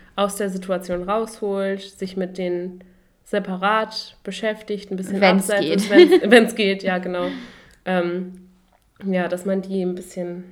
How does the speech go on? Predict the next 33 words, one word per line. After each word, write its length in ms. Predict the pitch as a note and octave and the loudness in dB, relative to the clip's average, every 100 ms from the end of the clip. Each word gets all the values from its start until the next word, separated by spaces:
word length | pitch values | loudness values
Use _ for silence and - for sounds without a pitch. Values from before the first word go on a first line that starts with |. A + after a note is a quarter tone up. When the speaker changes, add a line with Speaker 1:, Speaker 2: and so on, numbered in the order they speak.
| - _ _ | -20 _ _
Speaker 1:
ablenken 680 | F#3 F3+ - F3+ F3+ F3+ F3+ | -12 -12 -10 -6 -6 -8 -12
kann. 440 | F3+ F3 F3+ F#3 - - | -12 -10 -10 -10 -14 -6
Speaker 2:
Mhm. 540 | F#3+ F3+ F3+ F#3 F#3 - - _ G#3 - _ _ | -4 -4 -4 -8 -10 -16 -20 _ -20 -20 _ _
Speaker 1:
Das 120 | G3 F#3 | -18 -14
ist 80 | |
meistens 480 | F3+ F#3 F3+ F#3+ F#3 | -12 -12 -12 -16 -14
auch 120 | F3 F#3 | -16 -14
eine 160 | F#3+ F3+ - | -14 -14 -12
große 300 | F3+ F3+ F#3 | -14 -12 -12
Hilfe. 500 | F3+ F3+ - F#3 F#3 - - | -10 -10 -8 -6 -6 -10 -6
Speaker 2:
Oder 480 | G3+ A3 A3 G#3+ G#3 - - | -2 0 0 0 -4 -10 -4
bei 160 | F3+ | 0
mir 200 | F#3+ F#3+ | 0 0
war 120 | F3+ | -2
das 160 | F3+ - | -6 -8
ja 100 | F#3+ | -6
ein 120 | F#3 | -2
Autounfall. 920 | F#3 A#3+ A#3+ A3+ A#3+ B3 C4 B3+ B3+ C4+ - - _ _ _ _ _ _ - | 2 2 2 2 2 2 2 2 2 -2 -6 -20 _ _ _ _ _ _ -8
Ich 160 | F#3 | -4
hab 120 | F#3 | -2
dann 200 | F#3 F3 | 0 -2
auch 300 | - F3 F#3 - - | -2 -4 -4 -8 0
einer 420 | - F#3 F#3 F3+ | 4 4 4 2
Frau 600 | F#3 - F3 E3+ F3 F3+ - - - - F#3+ | -2 -4 0 2 0 -4 -8 -20 -20 -8 -2
den 100 | F3+ | 0
Auftrag 440 | F3+ F#3 F3+ F3 | 0 0 -2 -2
gegeben, 440 | F3+ F3+ E3+ F3+ | -6 -8 -6 -8
zu 180 | F#3 F#3 | -8 -8
beobachten, 800 | F3 - A#3+ A3 G3 - F#3 F#3 | -4 0 4 4 2 -2 -4 -2
dass 220 | F3+ F3+ | -4 -6
die 80 | F#3+ | -12
Fahrerin 920 | - F3+ G#3+ G3+ F3+ F3+ F3+ F#3+ A3+ - - - _ | -2 2 4 2 -2 -4 -4 -2 -4 -8 -20 -20 _
nicht 440 | F#3 F3 F3+ - | -4 -4 -6 -14